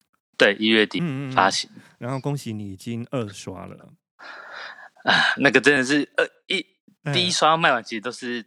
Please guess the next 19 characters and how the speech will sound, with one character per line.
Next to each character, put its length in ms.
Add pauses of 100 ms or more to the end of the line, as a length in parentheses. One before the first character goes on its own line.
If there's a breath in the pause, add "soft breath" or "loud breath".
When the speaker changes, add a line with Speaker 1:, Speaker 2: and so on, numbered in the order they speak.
Speaker 1:
大 120
家 160
的 100
支 220
持 200
啊， 240
这 120
个 220
跟 240
个 180
人 200
努 160
力 140
比 80
较 100
没 120
有 80
关 240
系， 120